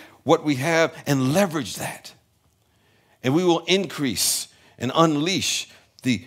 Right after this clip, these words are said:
the quality that we have and begin to multiply and become more for us than we could have imagined. So that's one of the first things out of that lesson, that story. We need to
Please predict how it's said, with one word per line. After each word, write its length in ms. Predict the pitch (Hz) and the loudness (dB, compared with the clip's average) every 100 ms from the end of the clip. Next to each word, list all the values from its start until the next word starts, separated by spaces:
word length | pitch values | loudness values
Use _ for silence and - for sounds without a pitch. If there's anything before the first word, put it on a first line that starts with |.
| - | -10
the 80 | 95 | -10
quality 680 | - 165 185 170 139 143 | -6 2 4 4 2 -2
that 240 | 123 135 123 | 0 -2 -2
we 140 | 127 | -4
have 340 | 135 143 139 - | 2 2 2 -2
and 100 | 107 | -4
begin 220 | 135 156 | -2 -2
to 100 | 139 | -2
multiply 720 | 127 139 170 131 - 143 143 123 - - | 0 4 2 0 0 4 4 2 -6 -4
and 80 | 120 | -4
become 260 | 127 139 | 0 0
more 560 | 120 131 156 165 165 143 - _ _ | 0 0 2 2 2 0 -6 _ _
for 300 | - 170 160 | 2 4 4
us 180 | 143 127 | 0 -4
than 200 | 127 117 | -6 -6
we 80 | 104 | -6
could 240 | - 143 | -4 -2
have 100 | 127 | -2
imagined. 580 | 113 104 92 - - - _ _ _ _ _ _ _ _ _ _ _ _ _ _ _ _ - | -4 -8 -10 -16 -20 -20 _ _ _ _ _ _ _ _ _ _ _ _ _ _ _ _ -4
So 120 | 165 | 0
that's 160 | 190 | 0
one 140 | 180 180 | 2 0
of 60 | |
the 80 | 160 | -2
first 280 | 139 175 - | 0 0 0
things 180 | 156 131 | -6 -4
out 140 | 139 147 | -4 -4
of 100 | 123 | -4
that 200 | 127 92 | -8 -6
lesson, 440 | 127 139 - - _ - - - | -6 -6 -8 -12 _ -20 -20 -10
that 100 | 113 | -4
story. 640 | - - 156 160 110 - - _ _ _ _ _ _ _ _ _ _ | -4 -4 0 0 0 -12 -20 _ _ _ _ _ _ _ _ _ _
We 120 | 127 | -2
need 200 | 165 165 | 0 -2
to 140 | 127 | -2